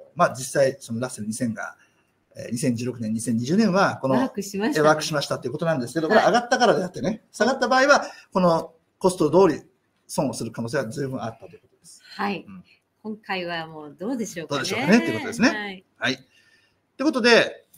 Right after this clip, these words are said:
Speaker 1: まあ、あの、いろんなパターンがね、
Speaker 2: はい。
Speaker 1: 出てきますが、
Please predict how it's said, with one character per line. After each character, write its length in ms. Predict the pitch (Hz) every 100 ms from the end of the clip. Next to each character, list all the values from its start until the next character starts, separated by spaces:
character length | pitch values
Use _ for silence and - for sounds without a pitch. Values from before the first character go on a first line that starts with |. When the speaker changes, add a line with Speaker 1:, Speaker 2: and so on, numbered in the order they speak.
| 170
Speaker 1:
ま 200 | 185 127
あ、 240 | - - -
あ 160 | 147
の、 380 | 147 139 135 135
い 40 |
ろ 100 | 151
ん 60 | 156
な 100 | 151
パ 140 | 147
タ 100 | 139
ー 60 | 139
ン 40 |
が 80 | 104
ね、 220 | 151 180 -
Speaker 2:
は 160 | 202
い。 20 | 160
Speaker 1:
出 40 |
て 100 | 123
き 100 | -
ま 100 | 117
す 160 | - 110
が、 220 | 117